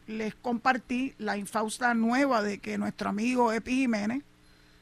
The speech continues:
exdirector de la Defensa Civil, luego se convirtió en amead, los que bregan con la prevención y con la administración de los desastres. Eh, y Epi siempre f-, fue un referente y siempre lo será.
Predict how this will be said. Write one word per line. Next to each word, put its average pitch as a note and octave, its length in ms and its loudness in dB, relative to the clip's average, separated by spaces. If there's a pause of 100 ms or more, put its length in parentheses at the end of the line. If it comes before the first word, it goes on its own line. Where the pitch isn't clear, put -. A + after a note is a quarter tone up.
(320)
exdirector G#3+ 600 -2
de B3+ 80 2
la C4 120 8
Defensa B3+ 420 2
Civil, C4 380 2
luego A#3 560 2 (340)
se A3+ 160 -8
convirtió A3+ 640 0
en A#3 140 0
amead, G#3+ 460 0 (1500)
los F#3+ 100 -8
que F#3+ 140 -8 (240)
bregan C4 420 2
con B3+ 260 0
la A#3+ 120 6
prevención A#3+ 680 4 (360)
y B3+ 120 -2
con A3 280 0
la G#3+ 80 2
administración G#3+ 580 0
de B3+ 80 4
los A#3+ 140 2
desastres. G#3 640 -2 (800)
Eh, G3 720 -4 (100)
y A#3+ 140 -2
Epi C4+ 260 0
siempre D4 420 2
f-, - 220 -4 (180)
fue C4 220 6
un C#4 160 8
referente C#4 560 6
y A3 40 4
siempre B3 360 2
lo B3 120 4
será. F3+ 340 -2